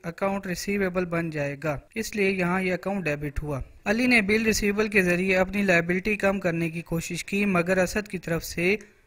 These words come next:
बिल अदा ना करने की वजह से ऐसा मुमकिन ना हुआ, लिहाजा अली की लायबिलिटी फिर से बढ़ने की वजह से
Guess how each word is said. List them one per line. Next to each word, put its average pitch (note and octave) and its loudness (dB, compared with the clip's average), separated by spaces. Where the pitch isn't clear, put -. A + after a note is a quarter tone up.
बिल F#3 2
अदा F3+ 6
ना G3+ 2
करने F#3 -2
की F3+ -4
वजह E3 2
से F3+ -8
ऐसा E3+ -2
मुमकिन E3 -2
ना E3 0
हुआ, E3+ 0
लिहाजा F#3 6
अली G#3 2
की G3+ -2
लायबिलिटी E3 0
फिर A3 0
से G#3 -2
बढ़ने F3 0
की F#3 -6
वजह E3 -2
से G3 -4